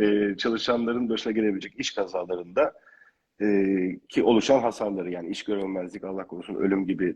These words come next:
durumlardaki çıkan, e, tazminatları da ödeyen bir sigorta. Böyle bir sigortayı mutlaka almalarını öneririz,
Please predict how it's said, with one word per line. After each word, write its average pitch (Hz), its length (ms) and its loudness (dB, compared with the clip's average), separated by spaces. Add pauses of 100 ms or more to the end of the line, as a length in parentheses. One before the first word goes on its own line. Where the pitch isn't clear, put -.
durumlardaki 87 760 -4
çıkan, 92 320 0
e, 80 320 -2 (360)
tazminatları 92 600 2
da 90 60 0
ödeyen 82 400 -2
bir - 280 -12 (300)
sigorta. 95 520 2
Böyle 135 180 10
bir 113 60 -4
sigortayı - 680 -2
mutlaka 131 320 0
almalarını 110 460 2
öneririz, 98 560 -6